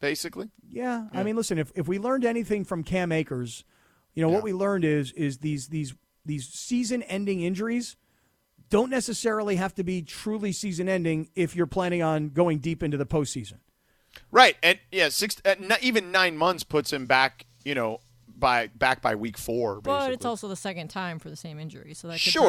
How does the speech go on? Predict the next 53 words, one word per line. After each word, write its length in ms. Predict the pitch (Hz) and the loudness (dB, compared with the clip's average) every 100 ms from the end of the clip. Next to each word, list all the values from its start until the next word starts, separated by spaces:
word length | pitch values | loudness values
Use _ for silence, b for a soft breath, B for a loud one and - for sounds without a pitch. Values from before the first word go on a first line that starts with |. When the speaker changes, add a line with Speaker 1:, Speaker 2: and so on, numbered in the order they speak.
| 156 | 8
Speaker 3:
probably 60 | 156 | 8
Speaker 1:
but, 180 | 170 | 6
I 40 | 156 | 4
mean, 100 | 156 | 2
the 80 | 147 | 2
recovery 400 | 139 214 180 131 | 6 6 6 4
time 220 | 123 107 | 0 0
doesn't 260 | 110 107 | -4 -6
change. 320 | 101 104 110 120 | -8 -8 -8 -8
It 100 | 107 | -2
just 400 | 131 123 - 117 | 0 -2 -6 -6
becomes 460 | 127 135 131 117 | -4 0 0 -2
more, 560 | 120 127 127 120 113 - | -4 2 4 4 0 -2
um, 480 | 110 107 104 101 101 _ _ _ | -4 -2 -4 -10 -16 _ _ _
more 480 | 123 120 123 113 107 - _ - 104 _ - | -12 -4 -2 -2 -6 -12 _ -20 -20 _ -4
tender 640 | 160 156 135 120 110 104 - | -2 -2 0 0 0 -4 -8
to, 460 | 120 110 101 98 - | -10 -8 -10 -10 -4
or 180 | 117 120 | -2 -2
more, 380 | 139 151 120 110 b b - - | 2 2 2 -4 b b -10 -6
uh, 100 | 135 | -6
prone 360 | - 180 170 127 | 2 6 6 2
to 140 | 117 | -4
injury 460 | 175 185 117 98 92 | -4 -4 -6 -6 -8
again, 220 | 95 87 | -12 -10
or 60 | 90 | -6
re-injury, 600 | 110 160 95 87 76 82 | -2 -2 -4 -10 -16 -10
but 160 | 104 | -8
it 80 | 101 | -4
doesn't, 360 | 127 120 110 113 | -2 -2 -6 -10
the 120 | 101 | -10
recovery 420 | 95 160 185 120 | 0 2 2 0
time 220 | 101 90 | -6 -12
doesn't 240 | 90 85 82 | -14 -18 -16
change. 320 | - - _ _ | -16 -18 _ _
Speaker 2:
In 140 | 165 170 | -4 -2
an 100 | 170 | -2
ideal 480 | 185 202 196 196 180 | -2 -2 0 0 0
world, 320 | 185 190 185 | 0 2 0
if 120 | 160 | -2
you 100 | 170 | -4
told 280 | 160 180 165 | -2 0 0
me 220 | 165 170 | 0 0
Odell 320 | 165 165 170 | 0 2 0
Beckham 360 | 143 151 196 156 | 0 -2 -2 -2
would 140 | 151 | -2
be 120 | 139 | -2
back 340 | 127 147 151 - | -2 -2 -2 -2
by 140 | 143 | -2
week 240 | 127 156 - | 0 -2 -4
four 260 | 160 160 | 0 0
of 80 | 139 | 0
next 240 | 151 147 - | -2 -4 -4
season, 400 | 165 156 196 | -4 -2 -4